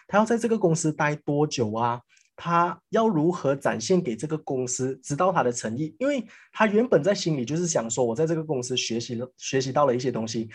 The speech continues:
他是想要跳槽走人，然后自己开一家公司的嘛。那对于这一家公司，你们，他们之间的这个联系啊，他们之间的这个 interview 啊，你又有怎么样的一些建议来让他们有一个比较良好的关系呢？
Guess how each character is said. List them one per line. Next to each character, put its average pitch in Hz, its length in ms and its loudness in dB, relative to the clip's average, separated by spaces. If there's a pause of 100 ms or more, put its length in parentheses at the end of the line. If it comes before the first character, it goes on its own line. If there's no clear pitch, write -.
(120)
他 - 140 4
是 165 80 -2
想 151 180 -2
要 120 140 6
跳 165 220 4
槽 117 200 2
走 113 220 -4
人， 110 140 -2
然 113 100 0
后 127 80 -2
自 143 80 -8
己 127 80 -4
开 113 180 -4
一 110 40 -8
家 117 160 -2
公 107 180 -8
司 107 160 -8
的 95 100 -10
嘛。 - 60 -14 (460)
那 196 220 6 (200)
对 220 120 8
于 175 120 4
这 175 140 6
一 202 80 6
家 175 160 6
公 156 180 0
司， 139 420 -2 (380)
你 127 100 -2
们， 147 480 0
他 165 160 -2
们 165 140 4
之 151 180 -2
间 131 320 -2
的 123 220 2
这 151 180 0
个 143 380 2
联 117 200 -2
系 139 200 -2
啊， 123 80 0
他 127 100 -6
们 123 100 -4
之 127 100 -12
间 123 160 -2
的 120 60 -2
这 135 140 -6
个 151 120 0
interview 117 580 -2
啊， 104 100 -8 (440)
你 131 180 -2
又 208 160 4
有 135 80 6
怎 127 100 -6
么 117 100 0
样 147 140 0
的 131 60 2
一 127 80 -2
些 127 140 -2
建 131 280 -2
议 139 80 -4
来 107 140 -4
让 120 200 -2
他 123 120 -4
们 107 280 -8 (180)
有 113 120 -4
一 117 80 0
个 151 80 0
比 135 80 -2
较 127 200 4 (120)
良 117 220 -4
好 120 100 -2
的 110 100 -6
关 107 240 -6
系 104 260 -10
呢？ - 80 -20